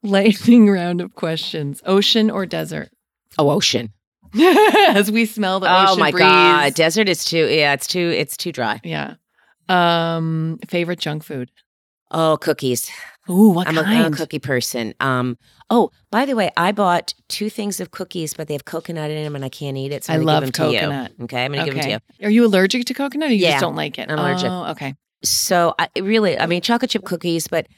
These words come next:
Speaker 2: I love cookies. I just don't like anything sw-, too sweet.
Speaker 1: Gotcha.
Speaker 2: So that it has to be a little bit more texturized and
Speaker 1: Like
Speaker 2: less
Speaker 1: oatmeal,
Speaker 2: sweet,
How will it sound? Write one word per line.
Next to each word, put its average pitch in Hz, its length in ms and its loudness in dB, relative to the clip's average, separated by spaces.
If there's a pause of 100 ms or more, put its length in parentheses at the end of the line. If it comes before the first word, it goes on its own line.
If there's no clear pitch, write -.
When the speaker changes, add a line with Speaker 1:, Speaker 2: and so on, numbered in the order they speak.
(240)
Speaker 2:
I 196 60 2
love 247 200 2
cookies. - 280 -6
I 196 60 -2
just 208 120 -4
don't 311 120 -2
like 294 180 -4
anything 190 260 -6
sw-, - 400 -6 (100)
too 156 160 -8
sweet. - 500 -10 (220)
Speaker 1:
Gotcha. 147 380 -10
Speaker 2:
So 165 260 -8
that 165 200 -6
it 175 80 -6
has 190 280 -8
to 202 80 -10
be 170 180 -4
a 147 60 -2
little 160 260 -6
bit 156 240 -4
more 135 560 -4
texturized 135 720 -8
and 139 160 -10
Speaker 1:
Like 185 100 0
Speaker 2:
less - 180 -8
Speaker 1:
oatmeal, 220 520 0
Speaker 2:
sweet, 233 120 -2